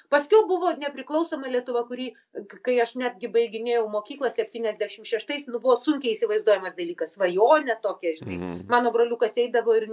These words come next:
Speaker 1: kilnodavo tas savo vėliavas ir šaukdavo, nu, ten prieš okupantus, nu, ir tada eidavo į psichiatrinę ligoninę. Nu, nes tik psichin-,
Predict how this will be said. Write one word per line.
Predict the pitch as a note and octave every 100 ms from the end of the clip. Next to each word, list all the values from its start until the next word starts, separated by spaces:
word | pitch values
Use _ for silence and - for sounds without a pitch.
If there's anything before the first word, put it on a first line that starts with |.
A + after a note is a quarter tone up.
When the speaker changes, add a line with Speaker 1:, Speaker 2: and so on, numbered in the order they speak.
| G#3+
Speaker 1:
kilnodavo | A#3+ A3 A#3 G#3+ G3+
tas | G#3 G3 -
savo | G3+ G3 - _ _
vėliavas | G3+ A#3 A#3 G#3 G#3
ir | G3+
šaukdavo, | - A3 G3+ G3 F#3+ G3
nu, | F#3+
ten | F#3+ F#3+ G3
prieš | G#3 - G3+
okupantus, | G3 - F#3 F#3+ A3+ B3
nu, | B3+ C4
ir | B3
tada | B3
eidavo | A3 G#3 G#3
į |
psichiatrinę | G#3 A#3+ E3+ F#3 G3 A3+
ligoninę. | C4 B3 G#3+ F3+ D3+ - _ _ _
Nu, | A3+
nes | A3+ F3 -
tik | B3+ B3
psichin-, | - F4+ D4+